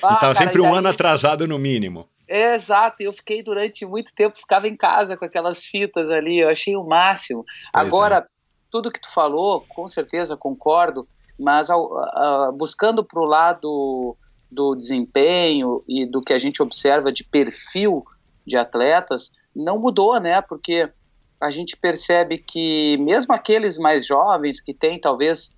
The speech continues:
Speaker 1: um, um, uma genética também um pouquinho precoce, assim, que se desenvolveram mais, mais rápido ou que tem uma característica pra longa distância, eles vieram, predomina, e o que predomina é estatística, é número,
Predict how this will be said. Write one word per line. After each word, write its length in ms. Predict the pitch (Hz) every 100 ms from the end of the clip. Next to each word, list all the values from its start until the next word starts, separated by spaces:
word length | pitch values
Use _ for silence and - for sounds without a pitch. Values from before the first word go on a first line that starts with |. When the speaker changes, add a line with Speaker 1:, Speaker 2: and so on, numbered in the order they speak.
| _ _ -
Speaker 1:
um, 640 | 143 143 135 131 127 123 -
um, 300 | 127 127 127
uma 180 | 123 123
genética 560 | 127 127 139 156 - 131
também 340 | 131 123 143
um 60 | 139
pouquinho 460 | - - 147 147
precoce, 600 | - 120 - 185 - -
assim, 220 | 127 170
que 320 | 170 135 123 117
se 220 | - 123
desenvolveram 580 | 120 131 123 135 156 127
mais, 360 | 120 120 -
mais 200 | 120 117
rápido 300 | 127 147 165
ou 80 | 147
que 80 | -
tem 100 | 170
uma 120 | 180
característica 640 | 147 - - 131 156 - 131
pra 140 | 123
longa 220 | 127 139
distância, 440 | - - 175 196 175 - - -
eles 280 | 190 262 214
vieram, 560 | 190 180 220 214 127 - _ _
predomina, 720 | 190 214 214 185 160 202 175 139
e 120 | 165
o 20 |
que 100 | 180
predomina 720 | - 180 165 147 175 214 190
é 120 | 165
estatística, 640 | 170 - 139 - 208 - -
é 60 | 143
número, 440 | 175 196 139 131